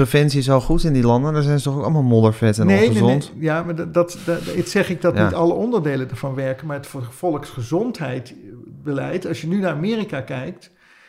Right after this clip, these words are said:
Speaker 2: dan is het een zuiver, ik bedoel, de logistiek van Amerika is dus goed genoeg omdat het commercieel is. Dus waar zijn die toe in staat? Er wordt nu geprikt bij Walmart en bij al die, eh, dingen kan je gewoon je prik halen tegen geld.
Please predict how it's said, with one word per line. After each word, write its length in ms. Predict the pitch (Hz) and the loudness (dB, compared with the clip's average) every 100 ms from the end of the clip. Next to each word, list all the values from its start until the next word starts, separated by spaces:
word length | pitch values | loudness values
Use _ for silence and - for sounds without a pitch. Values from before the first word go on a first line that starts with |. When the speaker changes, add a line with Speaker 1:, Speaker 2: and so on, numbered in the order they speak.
| _ | _
Speaker 2:
dan 160 | 156 170 | -4 -2
is 120 | 160 | -4
het 100 | 151 | -4
een 80 | 147 | -4
zuiver, 500 | 202 208 208 175 - | -2 -2 -2 -4 -4
ik 100 | 156 | -6
bedoel, 340 | 165 175 165 151 | 0 0 0 -2
de 100 | 165 | -2
logistiek 600 | 190 180 120 - 240 - | 0 -2 -4 -8 -8 -8
van 160 | 165 | -10
Amerika 640 | 151 165 185 196 214 226 233 | -6 -6 -6 -8 -8 -10 -8
is 160 | 165 | -10
dus 120 | 135 | -10
goed 240 | - 220 - | -8 -8 -6
genoeg 420 | 180 214 190 190 | -4 -2 -2 -4
omdat 220 | 156 156 | -6 -6
het 100 | 151 | -8
commercieel 560 | 170 147 127 208 175 120 | -8 -6 -2 0 0 -2
is. 200 | 117 - - - | -8 -16 -20 -18
Dus 120 | - 208 | -14 -4
waar 200 | 220 214 | -4 -2
zijn 260 | 220 196 | -2 -2
die 100 | 190 | -4
toe 180 | 208 180 | -4 -4
in 80 | 147 | -4
staat? 440 | 233 170 147 - - _ _ - | -4 -4 -6 -10 -20 _ _ -10
Er 100 | 202 | -2
wordt 200 | 151 131 | -2 -2
nu 100 | 120 | -8
geprikt 420 | 117 139 147 - | -6 -4 -2 -2
bij 160 | 139 120 | -4 -4
Walmart 600 | 135 139 139 131 131 147 | -4 -4 -4 -4 -4 -6
en 100 | 131 | -8
bij 140 | 135 | -6
al 300 | - 196 190 | -2 -2 0
die, 280 | 156 143 143 _ _ - | -2 -4 -8 _ _ -10
eh, 120 | 143 | -8
dingen 300 | 139 190 143 | -2 -2 0
kan 160 | - 151 | 0 0
je 60 | 127 | -2
gewoon 280 | 147 151 | -4 -4
je 80 | 147 | -4
prik 280 | 151 208 208 | -2 -4 -2
halen 520 | 123 131 139 147 165 | -4 -6 -8 -8 -6
tegen 300 | 151 147 175 | -4 -4 -8
geld. 480 | - 226 120 110 | -4 -4 -4 -8